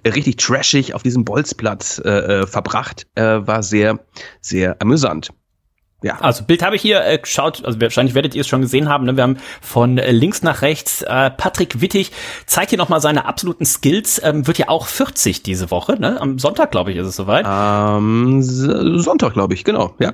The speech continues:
Speaker 2: Dann haben wir hier Reinhold mit einer Flasche, mit einer Dose, ähm, fünf nuller Hell, glaub ich, in der
Speaker 1: Ja,
Speaker 2: Hand, ne?
Speaker 1: grandios, sag ich dir.
Speaker 2: Nico, ich weiß,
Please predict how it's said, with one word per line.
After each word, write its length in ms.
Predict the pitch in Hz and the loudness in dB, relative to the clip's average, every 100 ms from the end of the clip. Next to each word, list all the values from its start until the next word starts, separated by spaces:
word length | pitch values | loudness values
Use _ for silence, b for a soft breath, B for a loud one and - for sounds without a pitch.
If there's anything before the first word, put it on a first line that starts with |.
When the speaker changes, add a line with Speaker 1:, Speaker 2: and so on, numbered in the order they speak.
| - - | -6 -4
Speaker 2:
Dann 80 | |
haben 80 | 156 | -2
wir 60 | 160 | 0
hier 180 | 156 113 | 0 2
Reinhold 380 | 185 202 180 | 2 0 0
mit 100 | 160 | -2
einer 120 | 156 135 | -2 -2
Flasche, 260 | 139 147 | 0 0
mit 80 | 147 | -2
einer 140 | 143 131 | -2 0
Dose, 680 | 127 185 196 165 160 160 - | 0 0 0 2 2 2 2
ähm, 440 | 139 139 135 139 - - | 0 2 0 -4 -8 -4
fünf 280 | 180 170 170 | -4 -2 0
nuller 180 | 180 | 2
Hell, 320 | 151 151 220 233 | 4 4 2 2
glaub 160 | 208 | 0
ich, 80 | 208 | 2
in 60 | 214 | 2
der 80 | |
Speaker 1:
Ja, 260 | 113 117 117 | 2 2 2
Speaker 2:
Hand, 80 | 123 | 0
ne? 60 | 202 - | -4 -4
Speaker 1:
grandios, 440 | 117 110 117 113 | -2 0 0 -2
sag 100 | 104 | -4
ich 80 | 98 | 0
dir. 60 | |
Speaker 2:
Nico, 320 | 214 233 220 190 | 2 4 2 2
ich 120 | - | 0
weiß, 300 | 170 - | -4 -6